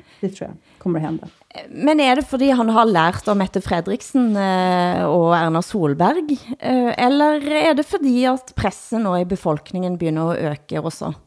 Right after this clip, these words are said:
Speaker 1: Jag vet faktiskt inte om, om pressen ökar egentligen. Jag tror att, jag tror att väldigt många svenskar har varit nöjda med den här pragmatiska linjen. Men, men det är klart att, att det, det ser ju hemskt illa ut när, när smittotalen ökar så snabbt och dödstalen också.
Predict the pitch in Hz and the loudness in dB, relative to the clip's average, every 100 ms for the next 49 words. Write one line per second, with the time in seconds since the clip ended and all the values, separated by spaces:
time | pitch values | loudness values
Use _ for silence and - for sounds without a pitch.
0 | _ - 302 285 269 359 311 294 262 269 | _ 0 2 2 -2 2 2 2 2 2
1 | 240 233 226 - 233 214 - _ - 214 | 4 2 2 2 2 2 -2 _ -10 -6
2 | 196 - - 226 208 208 202 214 190 196 | -6 -8 -6 -2 0 -2 -2 -2 -2 -6
3 | - 185 190 185 - 233 262 339 - 302 | -8 -6 -4 -4 -2 -2 0 0 -2 -10
4 | _ - 302 359 302 285 240 233 208 196 | _ -6 0 2 4 4 4 2 0 -2
5 | 202 190 - 190 180 170 196 180 175 226 | -2 -2 -2 -2 0 0 0 0 2 2
6 | 214 180 156 160 165 156 156 165 - 160 | 2 2 0 -2 -2 -2 -4 -12 -10 -8
7 | 147 151 - 170 156 160 - 185 214 214 | -8 -8 -4 -2 0 -2 -2 0 2 2
8 | 208 - 226 220 214 202 226 233 202 202 | 0 0 0 2 2 -2 0 0 0 -2
9 | 196 - - 190 196 196 208 202 - 190 | -6 -10 -10 -8 -8 -4 -2 -2 -4 -4
10 | 226 233 226 - 220 214 214 208 196 196 | 0 0 0 0 2 2 2 0 -2 -2
11 | 226 196 196 269 262 - - 196 190 185 | -2 0 4 4 2 -4 -4 -2 -2 -4
12 | - 190 190 185 180 180 180 - 214 202 | -4 -2 -2 -2 -2 -4 -6 -2 -2 -2
13 | 185 190 185 185 247 170 - 277 196 - | -6 -2 -2 0 0 -2 -6 -6 -6 -2
14 | 294 320 _ - 196 196 190 - - 196 | -2 -2 _ -8 -6 -4 -6 -6 -4 -2
15 | 190 220 285 - - | 0 0 -2 -8 -14